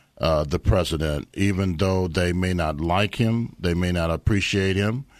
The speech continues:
uh, they may not agree with him. But if you're a Christian, the Bible says that we are to pray for those who are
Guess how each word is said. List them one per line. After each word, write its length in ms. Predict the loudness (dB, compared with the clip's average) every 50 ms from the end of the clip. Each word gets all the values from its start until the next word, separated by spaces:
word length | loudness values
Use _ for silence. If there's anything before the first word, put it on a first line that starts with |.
| -20 -20 -20 -20 _ _ -2
uh, 200 | 0 0 2 2
they 100 | 2 0
may 180 | 0 0 0
not 160 | 2 2 2 2
agree 320 | 0 2 2 2 4 4
with 200 | 2 2 0 0
him. 420 | -2 -4 -4 -4 -6 -8 -10 -12 -8
But 240 | -2 0 2 2 2
if 140 | 0 0
you're 160 | 2 0 0 0
a 40 |
Christian, 600 | -2 0 2 2 2 2 -2 -2 -2 -2 -2 -2
the 100 | -2 -2
Bible 360 | 0 2 2 2 2 0 -2 -4
says 500 | -2 -2 0 0 2 0 0 -2 -4 -2
that 240 | 0 0 0 0
we 160 | -2 0 0 2
are 240 | 2 2 0 0
to 100 | -2 -2
pray 380 | -4 -2 0 2 2 2 2 0
for 200 | 0 -2 -2 0
those 460 | 0 0 0 2 0 0 -2 -2 -2
who 220 | -2 -2 0 0 0
are 340 | 0 0 0 0 0 -2